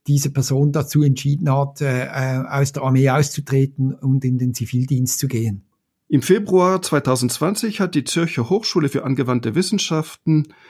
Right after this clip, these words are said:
Speaker 2: eine Umfrage bei Schweizer Jüdinnen und Juden gemacht. Alltagsrassismus und Vermeidungsverhalten, wie in dem Fall des Rekruten, sind gemäß der Studie das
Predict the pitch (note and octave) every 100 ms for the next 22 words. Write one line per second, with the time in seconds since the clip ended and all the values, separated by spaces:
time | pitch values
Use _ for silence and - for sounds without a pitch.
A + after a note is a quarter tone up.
0 | - - _ C#3 C#3 C#3+ - G#3+ G#3+ -
1 | D#3 D#3 E3 F3 E3 C3+ - C3 C3 C3+
2 | A#2+ C3 B2 B2+ B2+ C3+ D3 F#2+ G2+ G2+
3 | G2+ A2 G#2+ G#2 - _ _ _ - D3+
4 | G2 - - _ _ _ _ _ _ D#3+
5 | A3+ A3 F#3 - D#3+ D#3+ - G#3 G#3 -
6 | A3 G#3+ - D#3 - D3 C#3 C#3+ F#3 F#3+
7 | F#3+ - - C#3 A#2 C3+ B2+ - C#3 A#2+
8 | C3 G#3 D#3+ D3 C#3 - C3+ C#3 C3+ B2
9 | - B2 - E3 G#3 - G#3 F3+ D#3 D#3+
10 | - - - C3+ C#3 C3+ - A2+ - -
11 | E3+ G#3 A3 A3 C#3+ A#2+ - -